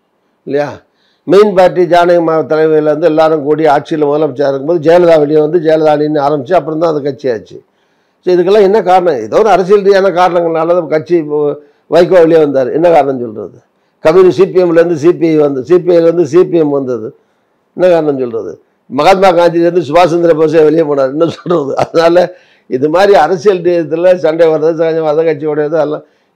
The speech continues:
சரி. எனக்கு கட்சி ஆரம்பிச்சுட்டாரு. கட்சி ஆரம்பிக்கிறதுக்கு ஒரு துணிச்சல், ஒரு தைரியம், ஒரு மரியாதை தான் கட்சி. எல்லாரும் கட்சி ஆரம்பிக்க முடியுமா? ஜெயக்குமாரை கட்சி ஆரம்பிக்க சொல்லுங்க, ஒரு ஆயிரம் ஓட்டு வாங்க வராங்க அது நின்னு. நான் கட்சி ஆரம்பிச்சு எம் பி ஆயிருக்கேன், நான் எம் எல் ஏ கொண்டு வந்திருக்கேன், ஒரு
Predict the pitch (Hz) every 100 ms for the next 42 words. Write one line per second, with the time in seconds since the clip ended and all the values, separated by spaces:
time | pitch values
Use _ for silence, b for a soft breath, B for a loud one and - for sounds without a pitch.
0 | _ 127 139 170 160 165 143 180 165 139
1 | 147 139 135 - _ _ _ _ _ 131
2 | 131 196 185 185 180 170 165 165 190 170
3 | 131 165 143 156 175 175 151 139 151 156
4 | 156 175 170 156 139 151 175 165 156 156
5 | 156 143 147 185 185 160 170 165 160 151
6 | 165 165 143 _ _ 156 185 185 170 156
7 | 151 170 156 156 143 151 160 175 _ _
8 | _ _ _ - 156 151 170 170 165 160
9 | 147 147 139 147 143 139 139 170 117 87
10 | _ _ _ _ - 160 160 156 151 175
11 | 165 156 170 165 165 156 151 147 180 170
12 | 160 165 160 147 156 156 147 139 156 190
13 | b b b 151